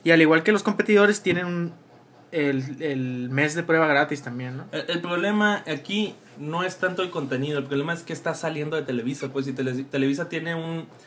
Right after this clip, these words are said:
Speaker 2: tiene una mala perspectiva mun-, eh, nacional
Speaker 1: Sí,
Speaker 2: de
Speaker 1: sí,
Speaker 2: todos
Speaker 1: sí, sí,
Speaker 2: nosotros.
Speaker 1: sí.
Speaker 2: Entonces, ese, ese es el principal problema. Esperemos que Blim use, use, haga bien uso del Big Data para hacer buenas, este, series,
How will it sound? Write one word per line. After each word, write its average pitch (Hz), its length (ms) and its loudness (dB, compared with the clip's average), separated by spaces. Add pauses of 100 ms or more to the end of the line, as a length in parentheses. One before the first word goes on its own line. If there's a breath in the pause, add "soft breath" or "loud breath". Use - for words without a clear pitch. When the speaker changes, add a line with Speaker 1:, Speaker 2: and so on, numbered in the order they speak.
(220 loud breath)
Speaker 2:
tiene 165 160 -4
una 180 120 0
mala 180 480 0 (340)
perspectiva 147 720 -2
mun-, 139 320 -2
eh, 135 160 -2
nacional 135 640 -2
Speaker 1:
Sí, 165 200 -4
Speaker 2:
de 196 80 2
Speaker 1:
sí, 131 120 -2
Speaker 2:
todos 139 200 4
Speaker 1:
sí, 147 80 4
sí, 135 120 0
Speaker 2:
nosotros. 156 240 -2
Speaker 1:
sí. 143 60 -8 (1800 loud breath)
Speaker 2:
Entonces, 180 320 -2
ese, 196 160 -8
ese 190 140 -4
es - 80 -2
el 226 80 4
principal 170 460 0
problema. 170 380 2
Esperemos 214 540 4
que 160 220 8
Blim 196 360 0 (880)
use, 185 440 4
use, 180 480 0
haga 156 220 2
bien 180 200 -2
uso 175 240 -2
del 135 140 4
Big 143 200 -4
Data 151 300 0
para 120 140 -2
hacer 123 180 -6
buenas, 131 580 -2
este, 123 240 -14
series, 143 460 -4